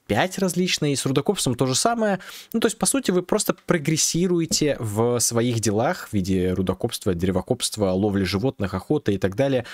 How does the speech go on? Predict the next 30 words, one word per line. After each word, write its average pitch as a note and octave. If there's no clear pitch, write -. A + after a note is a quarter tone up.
Улучшаете D#3+
свои C3+
инструменты D3
для E3
того, D#3
чтобы D3
копать C3+
всё -
новые B2
и -
новые A#2
ресурсы. A#2
В -
свою G3+
очередь, G#3+
эти F#3
новые D#3
ресурсы D#3
будут C#3
давать G#2+
вам A2+
различные G#2+
возможности, G2
такие -
как G#2+
постройка F#3
больших B2
домов, A#2
маленьких B2
домов, G#2+